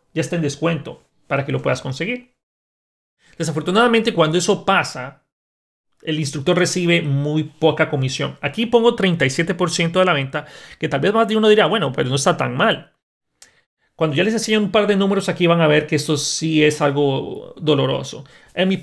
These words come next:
a mi parecer, a mi persona, parecer, yo preferiría que siempre las ventas fueran cincuenta cincuenta. Cincuenta por ciento de Udemy y cincuenta por ciento el instructor, porque a ambos lados es difícil de mantener. Tanto es difícil mantener la plataforma arriba como es difícil crear el contenido. Ambos tienen el mismo nivel de responsabilidad, a mi parecer.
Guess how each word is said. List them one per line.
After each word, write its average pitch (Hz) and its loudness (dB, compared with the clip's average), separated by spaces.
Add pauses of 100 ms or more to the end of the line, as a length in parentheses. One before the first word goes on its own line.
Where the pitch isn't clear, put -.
a 170 0
mi 170 2
parecer, 160 0 (160)
a 156 -2
mi 156 0
persona, 170 0 (220)
parecer, 160 -2
yo 175 2
preferiría 185 0 (100)
que 156 -4
siempre 190 -2
las 190 2
ventas 175 0
fueran 175 2
cincuenta 143 -2
cincuenta. 147 -2
Cincuenta 143 -4
por 143 -2
ciento 151 0
de 175 2
Udemy 208 0
y 156 -6
cincuenta 143 0
por 143 0
ciento 135 -2
el 131 -6
instructor, 143 -4
porque 151 -6
a 156 -6
ambos 170 -2
lados 156 2
es 151 -2
difícil 156 -2
de 151 0
mantener. 135 -4 (280)
Tanto 147 -2
es 139 2
difícil 135 -2
mantener 131 -2
la 139 0
plataforma 196 0
arriba 233 2
como 139 0
es 139 0
difícil 143 -2
crear 131 0
el 131 0
contenido. 160 -2
Ambos 214 0
tienen 190 -2
el 160 -2
mismo 160 -2
nivel 151 0
de 156 2
responsabilidad, 143 -2
a 147 2
mi 131 -2
parecer. 131 -6